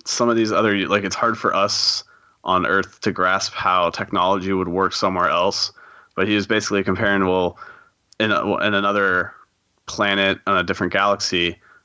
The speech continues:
that element just naturally exists. So if that na-, if that element naturally existed here, where do you think technology would have started at to begin with, instead of us going through the Stone Ages and things like that and building tools?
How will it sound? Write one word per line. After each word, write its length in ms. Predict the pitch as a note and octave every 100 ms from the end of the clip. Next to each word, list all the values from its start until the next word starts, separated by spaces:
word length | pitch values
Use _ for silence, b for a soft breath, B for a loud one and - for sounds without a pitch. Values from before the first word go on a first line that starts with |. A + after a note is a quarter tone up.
| _
that 280 | G#2+ F#2+ -
element 320 | F#2 G2 F#2
just 240 | F#2 F2+ G2
naturally 640 | F#2 F2+ F#2 - F#2 F2+
exists. 520 | E2+ F2 G2 F#2 -
So 160 | - G2+
if 120 | F2
that 220 | G2+ G2+
na-, 240 | G2 F#2 - -
if 140 | G2
that 200 | G#2 G2
element 440 | G2 G2+ F#2+ F2+
naturally 440 | F#2+ F2+ - G2+ F#2+
existed 460 | E2+ G2+ F#2+ F2
here, 580 | - - G#2 G2 F2+ F2 B B B -
where 420 | F2 F#2 F#2+ G2
do 60 | F#2+
you 80 | F#2+
think 220 | G2+ F#2
technology 560 | F#2 F2+ F#2+ F#2+ F#2
would 140 | F#2 F2+
have 80 | F2
started 400 | - F#2 F#2 F2+
at 180 | F2
to 100 | -
begin 320 | E2+ F2+ F2+ F2+
with, 200 | F2 -
instead 340 | E2+ - F2+
of 100 | F2+
us 200 | F2 -
going 220 | F#2+ E2+
through 140 | E2+ E2+
the 60 |
Stone 360 | D#2+ - F#2+ F2+
Ages 440 | F2+ F2+ F#2 F2+
and 140 | F2+ F2
things 180 | F2+ F2+
like 100 | F#2
that 140 | F#2
and 140 | F2+
building 300 | F2 F2 F2
tools? 600 | E2+ - F2+ E2+ E2+ -